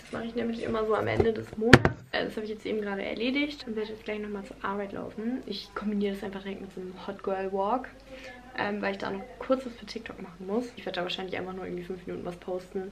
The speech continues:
und dann wieder abziehen. <laughs> Aber, und, äh, höre einfach nebenbei meinen Podcast. Ich weiß jetzt nicht, ob man das hier unbedingt als Outfit bezeichnet. Ich habe halt eine Jeans und eine Bluse an. Also die passt nicht mehr so richtig und sie ist halt Low Waist und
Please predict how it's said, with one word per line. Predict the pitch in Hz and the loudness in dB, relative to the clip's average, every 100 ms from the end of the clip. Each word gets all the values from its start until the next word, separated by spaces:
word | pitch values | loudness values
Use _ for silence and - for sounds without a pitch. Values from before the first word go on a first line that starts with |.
| - | -2
und | 180 | 0
dann | 175 | 0
wieder | 175 - | 0 0
abziehen. | - - 196 202 254 - | -2 -4 2 4 2 8
<laughs> | |
Aber, | 254 269 285 - 277 269 269 - | 10 12 10 12 10 10 6 -2
und, | 208 202 202 | 0 0 0
äh, | - 190 - | 2 4 4
höre | 202 | 2
einfach | 180 180 | -4 -6
nebenbei | 190 185 180 | -6 -4 -6
meinen | 180 180 | -6 -8
Podcast. | - 294 - 330 349 - | -4 -2 2 4 4 6
Ich | |
weiß | 208 208 | 8 10
jetzt | 233 226 | 6 6
nicht, | 226 226 | 4 6
ob | |
man | 214 202 | 4 6
das | 196 202 | 4 2
hier | - | 2
unbedingt | 202 202 202 233 | 4 6 6 4
als | 196 - | 2 8
Outfit | 233 240 240 | 8 8 2
bezeichnet. | - - 214 214 220 - | -6 2 4 6 6 4
Ich | |
habe | 202 - | 0 2
halt | 196 196 - - | 2 2 6 10
eine | 190 | 10
Jeans | 208 202 202 | 12 12 12
und | 190 | 8
eine | - | 8
Bluse | 190 196 190 185 | 6 6 6 6
an. | 185 214 - | 8 6 6
Also | 214 196 | 2 2
die | |
passt | - 214 208 214 | 2 2 6 8
nicht | 202 | 8
mehr | 196 | 6
so | - - | 2 0
richtig | 208 - | 0 2
und | 226 - | 2 2
sie | |
ist | 202 190 | 0 0
halt | 180 | 2
Low | - 175 170 | 6 6 6
Waist | 170 190 220 - | 6 4 2 0
und | 175 160 | 2 2